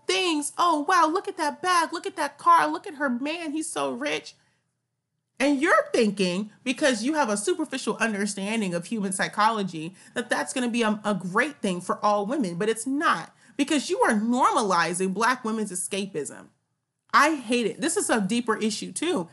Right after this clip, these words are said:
that nobody talks about. Black women love to escape and run from their problems, myself included. We do all of this stuff to get away from our core selves because we know we don't feel at ease. We know we struggle with mental illness. A lot of us struggle with our weight.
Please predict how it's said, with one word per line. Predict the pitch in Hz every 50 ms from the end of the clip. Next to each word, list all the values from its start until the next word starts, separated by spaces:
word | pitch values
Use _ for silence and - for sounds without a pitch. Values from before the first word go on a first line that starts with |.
| - - -
that | - 214 214
nobody | 214 214 208 214 220 254 277
talks | - 320 330 339 349 -
about. | 277 196 170 156 143
Black | - 254 - 302 294
women | 285 269 262 226 208
love | 202 214 214 214
to | - 208
escape | 190 190 - - - 214 202 202 - -
and | 202 196 185
run | 175 175 170 165
from | - 180 165
their | 160 147
problems, | 131 - 160 139 131 - - 151 135 - - - - - _ _
myself | 294 339 392 - - 370 294 311 - -
included. | 285 285 - 320 349 370 339 233 - - - _ _ _ _ _ _ _ _ _ _ _ _ _ _ _ _ _ _ _ _
We | 240 285 349 349 277
do | - 277 302 247 -
all | - 214 233 294 285
of | 262 214
this | 214 208 208 -
stuff | - - 220 220 220 -
to | 226 196
get | 190 220 226 220
away | 202 190 190 196 208 226
from | 233 - - - - -
our | 196 185 180
core | - - - 185 180 180
selves | 185 - - 170 160 143 143 139 139 - - - - - - -
because | 254 262 302 262 247 -
we | 269 269 254
know | 226 233 233 220
we | 208 254 254
don't | 226 208 190 190
feel | - 214 214 - -
at | 196 185 180 -
ease. | 185 202 202 175 160 165 - -
We | 202 262 294
know | 262 254 240 247
we | 233 240
struggle | - - 208 208 196 208
with | 208 190
mental | 196 196 196 - 165 -
illness. | 196 190 180 175 175 180 180 - - - - -
A | 190
lot | 214 214 226
of | 233 220
us | 226 226
struggle | - - 208 208 196 190
with | 202 196 -
our | 196 208 202
weight. | 196 180 190 190 175 -